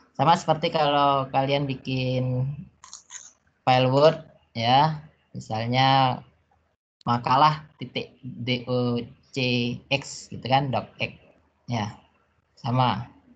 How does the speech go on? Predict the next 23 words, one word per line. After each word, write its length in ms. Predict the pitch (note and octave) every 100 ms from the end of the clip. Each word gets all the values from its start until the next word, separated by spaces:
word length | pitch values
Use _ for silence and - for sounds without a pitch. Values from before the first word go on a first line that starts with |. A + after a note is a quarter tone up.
| _ _ _ _ _ _ _ -
Jadi 320 | A#2+ D3+ D3
extension 560 | C3 C3 B2 C3 C3
untuk 960 | C3 B2+ B2 C3 B2+ B2+ B2+ B2+ B2 - - _
javascript 560 | A#2 A#2 A#2 - D3+ D3+
titik 240 | G2+ G2+
J 80 | A2 A2+ A2+ G#2
S. 80 |
Jadi 240 | - A#2 C3
kalau 480 | A#2+ A#2 A#2 A2 -
extension 640 | A2+ - A#2 A2+ A#2+ A#2 A2+
untuk, 400 | A2+ A2+ A2 C3 - _ _ _ _ _ - A#2+
eh, 460 | A2+ A2 G#2+ G#2+ G2+ F#2+ - _ _
Microsoft 560 | A2+ G#2+ A#2 - A2 A2
Word, 560 | A2+ B2 D3+ D#3+ - - - - - - -
biasanya 320 | A#2+ A#2+ C#3
kan 60 | D#3
kalian 320 | D3 B2+ C#3+
udah 80 | B2+
biasa 240 | A2 G#2 C#3
ya 240 | B2+ C3
pakai 240 | B2 B2
Microsoft 400 | G#2+ G#2+ G#2+ A2
Word. 240 | A2+ B2